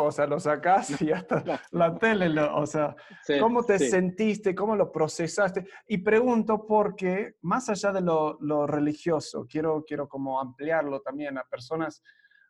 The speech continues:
Speaker 1: hay personas que están emprendiendo negocios, a-, hay personas que están tomando decisiones, eh, en, en sus familias,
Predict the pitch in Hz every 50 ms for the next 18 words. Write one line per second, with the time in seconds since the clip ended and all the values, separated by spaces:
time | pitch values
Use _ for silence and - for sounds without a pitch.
0 | _ - 202 214 - 202 180 180 220 214 196 180 - 135 123 - 147 143 143 135
1 | 127 127 127 131 139 143 139 139 139 139 160 185 196 208 202 180 185 - 185 180
2 | 170 165 160 160 - - - 147 147 - - - 165 160 160 - 156 147 - -
3 | 170 - - 143 - 156 151 151 - 143 147 151 156 151 143 135 123 120 147 143
4 | 143 - 147 131 - - 170 170 165 156 156 147 - - - - _ _ _ _
5 | _ _ _ _ _ - 139 135 127 - - - 135 131 127 127 127 123 - 139
6 | 131 123 123 131 123 123 - 135 143 170 202 202 196 190 185 175 160 156 147 -
7 | - -